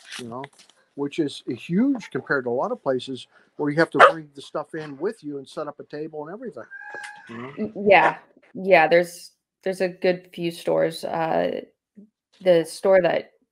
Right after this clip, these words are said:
Speaker 2: John plays, runs tournaments at, there, the store has terrain, but then he also brings,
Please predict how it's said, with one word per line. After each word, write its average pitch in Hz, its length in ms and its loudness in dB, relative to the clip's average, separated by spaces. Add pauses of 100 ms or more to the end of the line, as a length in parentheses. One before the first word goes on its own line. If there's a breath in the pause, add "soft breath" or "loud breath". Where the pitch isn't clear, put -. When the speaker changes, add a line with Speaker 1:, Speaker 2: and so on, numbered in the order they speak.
(200)
Speaker 2:
John 170 500 4
plays, 165 420 -2 (440)
runs 170 260 -2
tournaments 160 500 -6
at, 156 300 0 (640)
there, 190 500 4 (180)
the 185 100 -4
store 311 360 0
has 214 280 2
terrain, 170 580 2
but 170 120 -4
then 180 120 0
he 214 220 0
also 185 420 0
brings, 165 680 -2